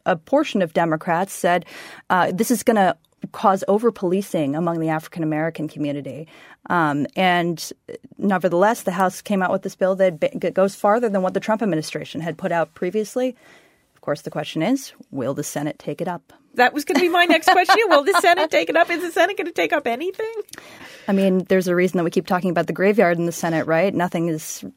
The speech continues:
Speaker 1: really moving in the Senate. We're seeing some things moving in the House. We've had some big healthcare bills move out of the House, as you
Speaker 2: Mm-hmm.
Speaker 1: pointed out. And, I mean, if a tree falls in the forest,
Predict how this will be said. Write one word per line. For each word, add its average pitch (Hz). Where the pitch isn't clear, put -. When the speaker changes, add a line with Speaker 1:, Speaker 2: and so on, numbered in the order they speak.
Speaker 1:
really 233
moving 247
in 247
the 226
Senate. 262
We're 208
seeing 226
some 220
things 214
moving 202
in 185
the 175
House. 175
We've 175
had 190
some 185
big 208
healthcare 185
bills 156
move 165
out 151
of 151
the 151
House, 156
as 160
you 165
Speaker 2:
Mm-hmm. 165
Speaker 1:
pointed 160
out. 180
And, 214
I 214
mean, 202
if 190
a 196
tree 202
falls 196
in 196
the 196
forest, -